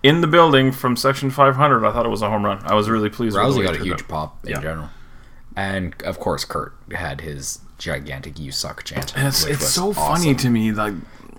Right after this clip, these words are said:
Speaker 1: seven, was it seventy-five thousand, seventy-eight thousand
Speaker 2: Eh,
Speaker 1: people
Speaker 2: something like that.
Speaker 1: chanting "You suck," and it's such a good thing.
Speaker 2: Yeah, it's like,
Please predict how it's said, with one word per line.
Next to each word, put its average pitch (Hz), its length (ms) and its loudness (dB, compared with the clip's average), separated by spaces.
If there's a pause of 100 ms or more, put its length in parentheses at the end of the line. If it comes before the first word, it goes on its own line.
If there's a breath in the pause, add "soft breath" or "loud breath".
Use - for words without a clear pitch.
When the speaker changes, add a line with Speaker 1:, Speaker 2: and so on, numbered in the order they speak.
(160)
Speaker 1:
seven, 156 480 0
was 190 160 2
it 254 100 -2
seventy-five 180 1080 6
thousand, 175 420 8
seventy-eight 165 520 0
thousand 160 380 0
Speaker 2:
Eh, 180 60 2
Speaker 1:
people 160 140 4
Speaker 2:
something - 420 -4
like 67 120 -12
that. - 60 -10
Speaker 1:
chanting 156 380 2
"You 147 140 6
suck," 156 420 6
and 135 120 4
it's 127 180 -2
such 220 260 -2
a 277 40 2
good 240 220 2
thing. 196 400 8
Speaker 2:
Yeah, 185 380 0
it's 135 180 -4
like, 160 160 2